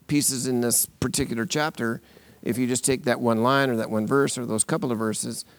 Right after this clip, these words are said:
lift them out of context, you come to the wrong conclusion. You got a Jesus rule, or you get, you get worried and insecure and all bound up. Y-, again, need to be taken in context, understand what the Lord's really driving at,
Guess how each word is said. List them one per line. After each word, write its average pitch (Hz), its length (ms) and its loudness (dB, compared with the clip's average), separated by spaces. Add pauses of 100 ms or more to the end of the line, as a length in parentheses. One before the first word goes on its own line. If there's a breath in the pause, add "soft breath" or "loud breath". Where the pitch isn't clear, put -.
(140 soft breath)
lift 120 160 -2
them 131 120 2
out 131 140 2
of 127 60 -2
context, 147 600 2
you - 60 -6
come 131 200 -2
to 120 60 -4
the 113 60 -2
wrong 123 220 0
conclusion. 131 500 -2
You 123 80 -2
got 117 160 -2
a 110 60 -4
Jesus 143 420 -2
rule, 131 340 2 (280 soft breath)
or - 160 2
you 117 80 4
get, - 200 -4
you 123 60 -4
get 123 160 -2
worried 135 400 2
and 117 140 2
insecure 165 560 0
and 147 80 0
all 117 160 2
bound 113 260 4
up. 123 140 2 (960 soft breath)
Y-, 160 320 -6
again, 107 400 -2 (220)
need 135 260 2
to 123 60 -6
be 135 80 4
taken 135 300 2
in 120 180 -2
context, 139 580 0
understand 107 460 -2
what 113 100 0
the 107 60 -4
Lord's 110 320 0
really 113 220 -2
driving 127 440 2
at, 131 220 -2